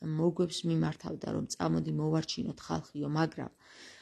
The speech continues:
არ ვიცი ზუსტად, მ, ქრისტე იყენებდა თუ არა მაგიას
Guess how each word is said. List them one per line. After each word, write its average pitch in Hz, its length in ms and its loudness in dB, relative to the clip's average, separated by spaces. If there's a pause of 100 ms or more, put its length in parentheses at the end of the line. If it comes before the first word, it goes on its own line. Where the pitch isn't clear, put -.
(300)
არ 202 300 6
ვიცი 254 440 4
ზუსტად, - 600 -2
მ, - 580 -10
ქრისტე - 540 0
იყენებდა 170 640 2
თუ - 200 -12
არა 151 280 -4
მაგიას 160 840 0